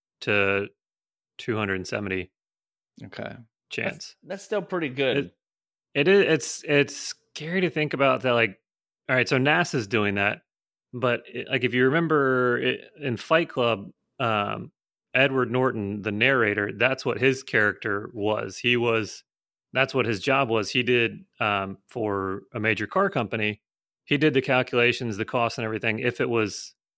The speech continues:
Speaker 1: cost effective for them to recall a faulty part or just let all the people die that they knew that this part could kill, if it was just cheaper to, to pay out.
Speaker 3: Whoa.
Speaker 1: Right,
Speaker 3: That's
Speaker 1: which
Speaker 3: crazy.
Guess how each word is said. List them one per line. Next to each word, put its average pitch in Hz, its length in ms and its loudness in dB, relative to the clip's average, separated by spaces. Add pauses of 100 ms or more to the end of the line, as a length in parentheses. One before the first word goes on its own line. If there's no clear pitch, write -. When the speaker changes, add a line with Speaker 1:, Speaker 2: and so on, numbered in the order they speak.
(360)
Speaker 1:
cost 127 300 2
effective 120 420 0
for 123 120 -6
them 110 160 -2
to 113 140 -6
recall 127 640 0
a 117 60 -2
faulty 123 380 -2
part 151 400 0 (580)
or 147 360 4
just 120 280 0
let 139 220 4
all 131 180 2
the 131 80 4
people 131 280 0
die 123 320 2
that 110 140 0
they 117 120 4
knew 131 300 2
that 113 160 2
this 117 160 0
part 117 340 -2
could 104 260 -4
kill, 98 440 0 (580)
if 110 100 -4
it 113 40 0
was 101 140 0
just 104 160 -10
cheaper 117 360 0
to, 107 320 -4
to 110 160 -4
pay 113 220 -2
out. 104 260 -2 (720)
Speaker 3:
Whoa. 104 840 0 (640)
Speaker 1:
Right, 127 260 2
Speaker 3:
That's 113 40 -8
Speaker 1:
which 120 220 2
Speaker 3:
crazy. 113 520 -4